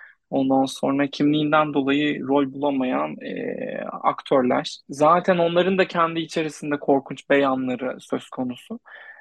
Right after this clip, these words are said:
Halbuki Türkiye, m, garip bir şekilde popüler kültüre mal olmuş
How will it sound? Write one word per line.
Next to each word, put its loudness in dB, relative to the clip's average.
Halbuki 0
Türkiye, 0
m, -8
garip 0
bir -2
şekilde 0
popüler 0
kültüre -4
mal 2
olmuş -4